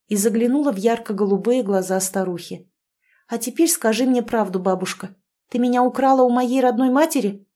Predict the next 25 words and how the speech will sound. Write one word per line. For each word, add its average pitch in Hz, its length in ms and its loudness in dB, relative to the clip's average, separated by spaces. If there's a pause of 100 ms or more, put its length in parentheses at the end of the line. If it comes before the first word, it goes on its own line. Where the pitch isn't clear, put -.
(280)
Спокойным, 208 680 0
твердым 190 460 -2
голосом 196 480 -2
спросила 175 640 -4
она. 170 320 -8 (480)
Лицо 254 420 0
ее 277 280 2
ничего 226 420 -2
не 220 100 2
выражало, 190 680 -4 (240)
но 196 140 2
внутри 202 640 -2
все - 260 -6
трепетало 202 640 -6
и 226 180 -6
тряслось 190 560 -6
от 196 160 -10
волнения. 170 640 -8 (540)
Старуха 233 500 -2
долго 208 340 2
смотрела 208 580 -2
и 170 200 -8
Юлии 180 360 -2
в 165 60 -10
лицо, 170 540 -6